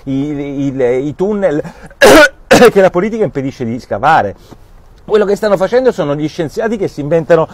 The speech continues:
dei nuovi modi per consumare prodotti nuovi e sempre più, più elevati. Quello stanno facendo. Vedo che si è collegato Vittorio Macioce, di cui ho parlato prima, adesso ormai te la sei, il complimento te lo sei perso.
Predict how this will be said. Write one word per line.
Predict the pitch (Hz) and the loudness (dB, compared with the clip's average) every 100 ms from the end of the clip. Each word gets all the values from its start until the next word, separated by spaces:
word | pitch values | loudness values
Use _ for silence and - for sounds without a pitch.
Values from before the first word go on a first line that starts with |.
| - - | -12 -4
dei | 131 160 | 2 4
nuovi | 160 220 226 185 | 4 2 0 0
modi | 180 220 247 208 - - - | 0 2 0 -4 -8 -12 -4
per | 147 | -4
consumare | - 156 - 170 165 214 214 | -2 -6 -6 -2 0 2 2
prodotti | 165 143 185 - 156 | 0 -2 -2 -2 -4
nuovi | 160 220 208 | -2 0 0
e | |
sempre | 139 170 170 170 | -2 -4 -4 -6
più, | - 143 127 - - | -6 -6 -6 -10 -12
più | 147 147 139 127 120 - | -4 -2 -2 -4 -8 -6
elevati. | 131 131 170 185 - | -4 0 -2 -2 -4
Quello | 247 262 | -4 -4
stanno | 165 - 113 | -4 -6 -6
facendo. | 110 117 110 101 | -6 -8 -8 -8
Vedo | 135 139 | -4 -4
che | 131 | -4
si | 139 | -8
è | |
collegato | 143 139 143 135 | -6 -4 -4 -4
Vittorio | 127 120 156 151 | -6 -6 -4 -4
Macioce, | 113 113 156 143 117 - - | -6 -6 -8 -8 -10 -14 -12
di | 113 | -6
cui | 135 | -2
ho | 120 | -2
parlato | 131 123 123 123 | 0 -2 -2 -4
prima, | 135 135 123 - | -8 -6 -8 -10
adesso | 95 107 - 90 | -10 -10 -10 -12
ormai | 113 95 | -10 -10
te | 107 | -10
la | 95 | -10
sei, | 107 98 101 | -10 -10 -10
il | |
complimento | 98 101 113 123 113 101 | -10 -12 -8 -8 -8 -8
te | |
lo | 107 | -10
sei | 107 101 | -10 -10
perso. | 92 73 - | -10 -10 -14